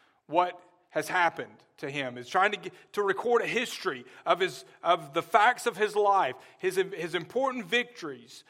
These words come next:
all these things that marked, uh, his, his career. And we would think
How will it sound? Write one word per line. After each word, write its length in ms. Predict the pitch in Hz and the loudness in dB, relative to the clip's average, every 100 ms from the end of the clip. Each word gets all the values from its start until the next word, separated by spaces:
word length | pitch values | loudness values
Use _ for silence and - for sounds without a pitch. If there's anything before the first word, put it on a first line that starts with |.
| - - | -18 -2
all 200 | 165 240 | 2 2
these 220 | 247 233 | 2 -6
things 320 | - 240 240 | -6 -6 -4
that 160 | 185 202 | -2 -2
marked, 500 | 196 226 226 220 - _ _ _ - | 0 2 2 -2 -18 _ _ _ -2
uh, 320 | 165 165 165 | 0 2 0
his, 480 | 160 175 226 - - | -4 -4 -4 -8 -6
his 220 | 202 214 | -4 -4
career. 560 | - 214 202 240 220 127 - - _ _ | -6 -4 -2 2 2 0 -6 -20 _ _
And 100 | 180 | -4
we 100 | 208 | -2
would 200 | 226 214 | 0 0
think 600 | - 277 294 226 196 - | 0 2 2 2 -2 -10